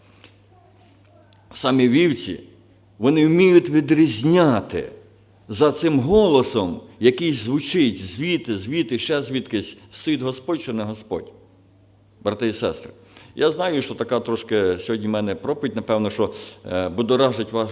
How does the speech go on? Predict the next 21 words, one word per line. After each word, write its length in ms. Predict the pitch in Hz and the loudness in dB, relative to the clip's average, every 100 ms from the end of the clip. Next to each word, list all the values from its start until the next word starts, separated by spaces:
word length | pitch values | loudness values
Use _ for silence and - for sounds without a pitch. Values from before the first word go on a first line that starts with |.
| 104 | -4
ваше 260 | 117 117 | -4 -2
мислення, 520 | 131 139 139 107 95 85 - - - - _ | -4 -4 -4 -6 -6 -8 -14 -20 -20 -20 _
і 220 | 113 113 110 104 | 0 2 2 2
я 100 | 104 | 0
трошечки 480 | 120 135 127 123 - | -2 -4 -6 -6 -4
ніби 280 | 123 120 120 | -2 0 0
з 60 | 117 | 0
теми 280 | 127 120 | 0 2
на 120 | 117 117 | 2 2
тему 280 | 117 113 | 2 0
перескакую, 760 | 107 110 104 - 107 92 101 - | 0 -2 -2 -2 -2 -2 -4 -2
але 200 | 110 120 | 0 2
насправді 640 | 117 117 - 143 147 117 | 0 -2 -2 0 0 0
я 120 | 113 107 | 0 0
говорю, 300 | 120 123 113 | 0 -2 -2
говорю 400 | 101 113 117 117 | -2 -2 -2 -4
про 180 | 120 | -6
одне: 380 | 113 113 107 123 | -6 -4 -4 -4
про 220 | - 101 | -4 -8
здатність 560 | 95 87 113 113 123 - | -6 -2 -2 -2 -6 -6
оцінювати. 720 | 110 - 135 143 107 82 - | -12 -6 -4 -2 -2 -4 -10